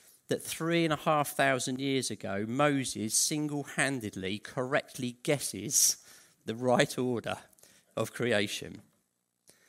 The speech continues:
Do you know, when I was reading on Wikipedia about Moses,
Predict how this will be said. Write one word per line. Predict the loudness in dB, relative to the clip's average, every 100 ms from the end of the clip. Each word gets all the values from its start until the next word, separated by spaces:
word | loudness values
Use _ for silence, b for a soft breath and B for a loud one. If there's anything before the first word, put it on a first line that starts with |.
| b b _ _ _ _ _ _ _ _ _ _
Do | 4
you |
know, | 6
when | 8 10
I | 10
was | 8
reading | 6 4 4 4
on | 4 2
Wikipedia | 0 0 2 2 4 6 6
about | 4 4 4 6
Moses, | 6 6 4 2 2 -2